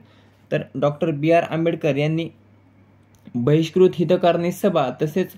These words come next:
पीपल्स एज्युकेशन सोसायटी, बहिष्कृत हितकारणी सभा आणि पीपल्स एज्युकेशन सोसायटी याची स्थापना केली होती डॉक्टर बी आर आंबेडकर यांनी.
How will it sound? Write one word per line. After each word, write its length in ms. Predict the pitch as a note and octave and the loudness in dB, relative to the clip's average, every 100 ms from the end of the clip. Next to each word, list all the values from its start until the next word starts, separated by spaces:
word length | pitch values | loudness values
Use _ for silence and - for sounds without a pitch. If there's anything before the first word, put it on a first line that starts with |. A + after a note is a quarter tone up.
| _ _ _ - | _ _ _ -2
पीपल्स 440 | E3+ E3 G3 F#3+ - | -2 2 0 0 -4
एज्युकेशन 480 | D#3 D#3+ E3+ F3 E3 | -2 -2 -2 -2 -4
सोसायटी, 580 | D#3 D#3 D#3 C#3 A#2+ - | -4 -2 -2 -2 -4 -6
बहिष्कृत 440 | B2+ D3 D3 E3 E3 | 0 0 0 -2 -2
हितकारणी 480 | D#3 E3 E3 D#3+ E3 | -2 -2 -2 -2 -4
सभा 280 | D#3 D#3+ C#3 | -4 -2 -2
आणि 180 | C3+ D3+ | -2 -2
पीपल्स 400 | E3 D#3+ E3 - | -4 -2 -4 -4
एज्युकेशन 500 | D3+ D3+ E3 E3 D#3+ | -6 -4 -4 -4 -8
सोसायटी 680 | D3+ F3 E3 D3 C3+ B2+ - - - - | -6 -6 0 0 0 -4 -8 -20 -20 -6
याची 240 | C#3 C#3+ E3 | -4 -2 -6
स्थापना 420 | - D3 D3+ D#3+ | -2 -2 0 -2
केली 200 | D#3 C#3 | 0 0
होती 240 | C3 F3 | 0 -2
डॉक्टर 360 | D3+ C3 - E3+ | -2 -2 -2 -6
बी 240 | B2+ C3 | -2 0
आर 120 | C#3+ | 0
आंबेडकर 500 | F3 D3+ D3 C#3 C#3 | 0 -2 0 0 0
यांनी. 340 | A#2 A2+ G#2 | -2 -2 -2